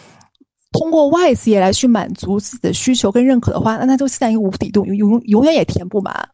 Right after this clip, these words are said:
可能它满足的是暂时的，但是从长久来说，终有一天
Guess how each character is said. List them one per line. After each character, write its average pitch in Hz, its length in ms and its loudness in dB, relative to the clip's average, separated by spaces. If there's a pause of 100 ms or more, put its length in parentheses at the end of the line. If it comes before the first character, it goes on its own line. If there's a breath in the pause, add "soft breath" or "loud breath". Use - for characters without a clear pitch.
(100)
可 220 100 0
能 214 80 2
它 320 240 0
满 247 260 -2
足 - 100 -12
的 214 120 0
是 269 100 -2
暂 247 220 -2
时 - 240 -6
的， 208 260 -2 (400 loud breath)
但 285 140 2
是 285 100 2
从 240 280 0
长 214 340 -2
久 233 100 2
来 185 200 0
说， 214 260 0
终 262 280 0
有 202 60 0
一 190 140 -6
天 208 580 -4